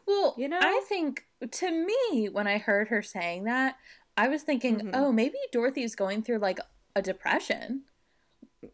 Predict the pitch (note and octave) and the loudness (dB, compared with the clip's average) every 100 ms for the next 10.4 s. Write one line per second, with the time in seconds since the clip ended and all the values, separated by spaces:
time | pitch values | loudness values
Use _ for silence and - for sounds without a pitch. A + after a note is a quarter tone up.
0 | - - A3+ A3 G3 A3 C4+ A3+ G#3+ G#3 | -10 4 6 6 4 2 4 4 2 0
1 | G3+ A3+ G3+ G3 G3 F#3+ G3+ A3+ A3 F#3+ | 0 0 -2 0 0 2 0 0 -2 -2
2 | F3 - _ _ - G3+ G3+ - G3+ A3 | -6 -10 _ _ 2 4 4 0 0 2
3 | A3 F#3+ - F3+ E3 - - F3+ G3+ F3 | 0 -2 2 2 2 -2 -10 -2 0 0
4 | E3+ - F#3 F#3+ E3+ E3+ F3+ A3 G3 - | -2 -2 -2 -2 -8 -6 -4 -2 -2 -4
5 | - - A#3 A3+ G#3+ E4+ A4+ G4+ E4 B3+ | -6 -6 -2 0 0 0 -4 -4 -2 -2
6 | A3 E3+ G#3+ A#3+ F#3+ F#3+ F#3+ G#3+ - D3 | -2 -2 -2 -2 -4 -4 -4 -4 -8 -10
7 | B2+ B3 - _ - - - _ _ A#3 | -4 -4 -4 _ -16 -16 -18 _ _ -6
8 | A#3 - - - - C4 - G#4+ G4+ B3+ | -6 -6 -16 -10 0 0 2 0 2 2
9 | G#3+ - - C#4+ D4 D#3 F3+ A3+ A#3 - | 0 -2 -14 -8 -4 0 2 0 -2 -4
10 | D4+ D#4+ F4 | -4 -4 -4